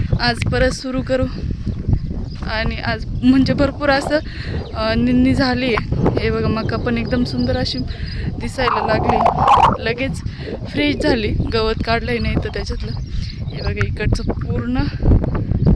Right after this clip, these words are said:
आपलं विहिरीचा जो पोल दिसतोय तिथपर्यंत पूर्ण निंदायचं झालंय. तर गवत जे आहे ते उचलायची एवढी शक्यता गरज नाही पडत आहे, कारण की लगेच मागून वाळून जात आहे गवत.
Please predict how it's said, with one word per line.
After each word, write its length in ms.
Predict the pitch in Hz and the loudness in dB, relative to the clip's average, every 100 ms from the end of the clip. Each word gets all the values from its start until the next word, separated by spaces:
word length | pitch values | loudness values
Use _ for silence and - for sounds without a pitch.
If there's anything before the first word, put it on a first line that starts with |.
| 170 | 4
आपलं 240 | 165 233 247 | 0 -2 -2
विहिरीचा 480 | 247 269 247 233 233 | 0 -2 -2 -4 -4
जो 140 | 240 | 0
पोल 340 | 233 247 240 | 2 2 0
दिसतोय 320 | 233 - 240 233 170 165 - - - - - - | 0 0 0 -2 -4 -4 -4 -4 -6 -2 -2 -2
तिथपर्यंत 480 | 247 - 247 247 233 | -4 -2 -2 -2 -4
पूर्ण 480 | - 240 233 233 240 | -4 -4 -2 -2 -2
निंदायचं 400 | 233 220 220 233 | -2 -6 -6 -6
झालंय. 360 | 254 233 202 233 - - - | -2 -2 -2 -4 -2 -2 0
तर 140 | 240 | 0
गवत 260 | 233 269 285 | 2 4 4
जे 80 | 285 | 2
आहे 120 | 311 | 0
ते 320 | 294 254 - - - - - | 2 0 -2 -6 -4 -2 0
उचलायची 540 | 254 294 277 285 - | -2 0 2 2 2
एवढी 320 | 185 277 262 | 2 2 0
शक्यता 420 | 269 277 247 - 240 | -2 -2 -4 -2 0
गरज 360 | 240 240 247 | 2 2 2
नाही 120 | 269 254 | 0 0
पडत 200 | 240 233 | -2 -4
आहे, 320 | 233 - - - - | -6 -4 -4 -6 -4
कारण 260 | 262 254 269 | 0 0 0
की 280 | 269 269 269 262 - - | 0 -2 -2 -2 0 2
लगेच 360 | 247 269 294 | 2 2 4
मागून 340 | 294 277 285 262 | 4 4 4 4
वाळून 300 | 247 240 254 | 4 2 2
जात 240 | 247 - | 2 0
आहे 100 | 202 | -2
गवत. 220 | 196 202 | -4 0